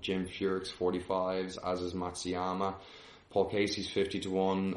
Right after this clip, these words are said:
along with Brandt Snedeker, Justin Thomas, Robert Streb, fifty-five, Phil Mickelson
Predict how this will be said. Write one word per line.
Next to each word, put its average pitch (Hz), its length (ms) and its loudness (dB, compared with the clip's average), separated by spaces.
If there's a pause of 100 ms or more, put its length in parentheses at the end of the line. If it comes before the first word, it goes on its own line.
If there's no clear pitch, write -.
along 90 240 2
with 87 160 -2
Brandt 90 240 2
Snedeker, 95 440 2
Justin 87 380 -2
Thomas, 104 680 -2
Robert 87 260 -2
Streb, 90 380 0
fifty-five, 95 760 0 (300)
Phil - 260 2
Mickelson 98 680 2